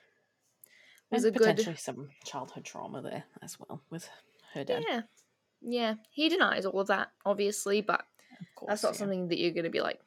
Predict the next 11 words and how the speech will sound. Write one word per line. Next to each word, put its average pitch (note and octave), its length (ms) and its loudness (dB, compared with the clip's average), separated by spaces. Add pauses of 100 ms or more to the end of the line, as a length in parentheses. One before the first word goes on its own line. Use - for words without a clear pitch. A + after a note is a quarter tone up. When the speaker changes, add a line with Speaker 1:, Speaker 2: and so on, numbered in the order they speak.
(340)
Speaker 1:
"Yeah, G3 260 6
I - 140 2
totally - 320 -4
raped - 220 0
my - 60 -6
daughter." - 420 -4 (420)
Speaker 2:
Yeah, F#3+ 200 -6
oopsie. F#3 760 -8 (320)
Speaker 1:
Yeah. G#3 240 -8 (420)
Speaker 2:
My F3+ 200 -12
bad. F#3 460 -16